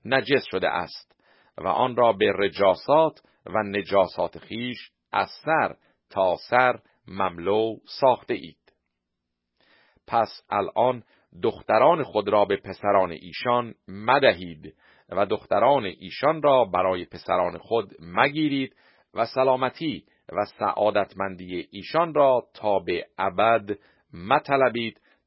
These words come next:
تا قوی شوید و نیکویی آن زمین را بخورید و آن را برای پسران خود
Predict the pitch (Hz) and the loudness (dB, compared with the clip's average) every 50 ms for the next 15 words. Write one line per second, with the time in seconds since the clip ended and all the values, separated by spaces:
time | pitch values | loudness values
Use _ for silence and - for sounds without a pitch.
0 | _ - - 113 117 113 - - 120 139 160 190 175 - - 107 98 95 90 82 | _ -6 -2 -2 -2 -2 0 2 2 4 4 0 -6 -4 0 0 0 0 0 -8
1 | 73 _ _ _ _ _ _ _ - 85 98 101 98 98 98 95 _ - 98 90 | -10 _ _ _ _ _ _ _ -8 -6 -6 -4 -4 -6 -10 -12 _ -14 -12 -12
2 | 95 92 90 82 - - - 101 95 90 80 76 90 90 101 117 120 120 113 110 | -8 -4 -4 -4 -2 0 -2 -2 -2 -4 -8 -8 -6 -6 -6 -8 -8 -2 2 2
3 | 101 95 87 104 139 143 - 143 135 127 120 113 - _ _ _ _ _ _ - | 2 2 2 0 -2 0 2 2 2 2 0 -4 -6 _ _ _ _ _ _ -10
4 | 85 87 - - 110 117 120 107 110 104 101 98 87 87 85 87 95 95 92 87 | -6 -6 -4 -4 -4 -6 -2 0 2 2 2 2 2 0 2 2 2 2 0 -2
5 | 90 87 - _ 92 90 - - 92 107 156 185 165 110 92 - - 95 92 90 | -6 -8 -8 _ -20 -14 -4 -2 2 2 2 2 2 -2 -4 -4 -2 -2 -2 -2